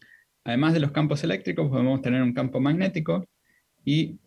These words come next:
si tuviéramos un campo magnético constante en, digamos, la dirección vertical, eh, y tenemos una partícula cargada que se está moviendo, esa partícula cargada se va a mover en un círculo alrededor del campo magnético.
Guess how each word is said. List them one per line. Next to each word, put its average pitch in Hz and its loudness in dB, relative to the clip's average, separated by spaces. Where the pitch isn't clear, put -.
si - -8
tuviéramos 139 2
un 123 0
campo 139 0
magnético 120 0
constante 165 -2
en, 110 -2
digamos, 113 -2
la 113 -2
dirección 110 -2
vertical, 165 -2
eh, 113 -2
y 147 0
tenemos 147 2
una 139 2
partícula 131 0
cargada 135 2
que 117 -4
se 110 -8
está 143 -2
moviendo, 170 2
esa 147 0
partícula 147 0
cargada 170 2
se 131 -2
va 143 2
a 143 -6
mover 135 2
en 117 0
un 131 2
círculo 135 0
alrededor 120 0
del 110 -2
campo 117 -2
magnético. 107 -2